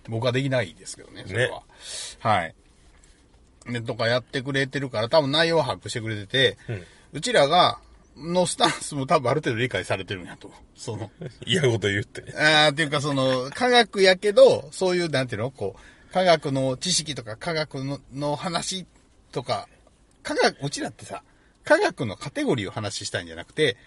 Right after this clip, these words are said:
Speaker 1: 科学の考え方で世の中全部を見たいっていう
Speaker 2: あ、まあ、そうね、そうね。
Speaker 1: 考え方やから、
Speaker 2: うん。
Speaker 1: 多分、そ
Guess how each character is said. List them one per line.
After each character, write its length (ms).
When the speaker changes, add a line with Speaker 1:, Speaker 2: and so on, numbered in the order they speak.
Speaker 1:
科 120
学 260
の 100
考 360
え 140
方 240
で 240
世 140
の 60
中 200
全 260
部 100
を 60
見 140
た 120
い 40
っ 20
て 60
い 20
う 20
Speaker 2:
あ、 40
ま 100
あ、 40
そ 60
う 220
ね、 140
そ 120
う 40
ね。 100
Speaker 1:
考 60
え 80
方 180
や 80
か 80
ら、 120
Speaker 2:
う 20
ん。 40
Speaker 1:
多 140
分、 400
そ 340